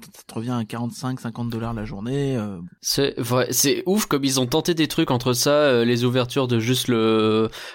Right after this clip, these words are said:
Speaker 2: le, le, le Disney Village, euh, local, euh, en fonction des parcs, et cetera. Ils ont tenté plein de trucs, euh, de réouvrir dans tous les sens, euh, ça leur a permis de tester des choses, quoi.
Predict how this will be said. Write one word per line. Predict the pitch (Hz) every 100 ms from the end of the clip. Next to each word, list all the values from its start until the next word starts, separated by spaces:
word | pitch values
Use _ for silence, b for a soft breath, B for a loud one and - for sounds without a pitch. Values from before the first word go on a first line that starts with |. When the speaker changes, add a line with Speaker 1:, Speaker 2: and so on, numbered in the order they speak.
| B
Speaker 2:
le, | 113 113 107
le, | 117 113
le | 110 110
Disney | 113 -
Village, | 110 117 117 117 123 113
euh, | 110 107 107
local, | 110 107 120 120 110
euh, | 107
en | 98
fonction | 101 113 113
des | 110
parcs, | 104 123
et | 120
cetera. | 110 120 123
Ils | 117
ont | 104
tenté | 113 110
plein | - 147
de |
trucs, | 143 151 143 117
euh, | 110
de | 107
réouvrir | 113 117 120
dans | 113
tous | 117
les | 113
sens, | - 143 -
euh, | 104 104
ça | 110 117
leur | 110
a | 110
permis | 117 117 131
de | 113
tester | 107 120 120
des | 123
choses, | 110 101
quoi. | 107